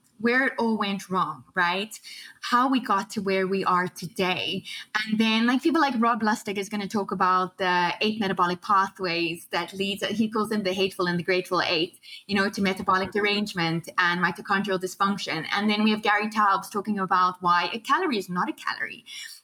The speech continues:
You know, and so we have all these people telling, sorry, Nina Teicholz talking about why saturated fat's not bad for you. And then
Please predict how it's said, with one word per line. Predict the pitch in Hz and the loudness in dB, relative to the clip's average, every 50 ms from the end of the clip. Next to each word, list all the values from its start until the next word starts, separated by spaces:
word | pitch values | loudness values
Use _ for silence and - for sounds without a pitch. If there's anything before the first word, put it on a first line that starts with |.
| _ - | _ -2
You | 240 240 | 2 2
know, | 220 220 220 226 226 | 4 4 4 2 2
and | 233 226 | 2 2
so | 220 240 | 2 2
we | 233 233 | 2 2
have | 226 226 233 262 247 226 - | 4 4 4 4 2 0 -2
all | - 254 254 247 233 | 0 0 0 2 2
these | 254 254 254 | 0 0 0
people | - 262 226 226 226 | -2 -4 -4 -4 -2
telling, | - 226 226 233 226 | 0 2 2 2 2
sorry, | 220 233 220 196 | 2 0 0 0
Nina | 190 196 202 202 202 | 0 0 -2 -2 -4
Teicholz | 190 - 196 196 - - 214 190 185 - | -2 0 0 0 0 -2 -4 -4 -4 -4
talking | 202 185 202 196 | -6 -6 -4 -2
about | 190 190 180 180 185 185 - - - - _ _ - | 0 2 2 2 2 0 -2 -8 -20 -20 _ _ 0
why | 220 220 | 0 0
saturated | 220 - 254 - - - 359 370 339 - | 2 0 -2 -2 -2 0 2 2 2 2
fat's | - 220 214 214 233 | 2 0 0 2 2
not | 226 220 220 | 0 0 2
bad | 220 151 190 277 339 - | 2 2 2 2 0 -4
for | - - 226 | -6 -8 -8
you. | 170 139 123 - - - _ _ - - - - - - - | -8 -8 -10 -14 -16 -18 _ _ -20 -20 -20 -18 -12 -6 -4
And | 214 220 220 | -2 0 0
then | 220 220 226 226 | 0 0 0 0